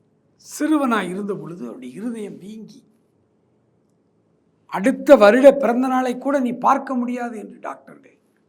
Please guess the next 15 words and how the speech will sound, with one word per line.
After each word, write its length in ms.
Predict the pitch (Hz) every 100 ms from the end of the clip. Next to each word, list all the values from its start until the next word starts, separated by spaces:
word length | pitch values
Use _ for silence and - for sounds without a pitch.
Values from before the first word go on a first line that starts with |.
| _
கைவிட்டு 420 | - 214 202 - -
விட்டார். 420 | _ - - _ _ _ _ _ _ _ _ _ _ _ _ _
இருதயம் 480 | 143 196 220 208 180
வீங்கி 300 | 214 220 202
போய் 380 | - - _ _ _ _ _ _ _ _ _ _ _ _ _ _ _ _ _ _ _ _ _ _ _ _ _ _ _ _ _ _ _ _ _ _ _ _ _ _ _ _ _ _ _ _ _
அடுத்த 420 | 185 254 - 294
வருடம் 380 | 240 240 220 160
தன்னுடைய 440 | - 190 190 180
பதினைந்தாவது 720 | 190 247 302 294 269 262 233
வயது 600 | 190 202 220 190 127 - _ _ _ _ _ _ _ _ -
பிறந்த 300 | 208 233 233
நாளை 260 | 214 196
கூட 220 | 202 202
கொண்டாட 380 | 190 190 190 214
முடியாது 460 | 196 180 - -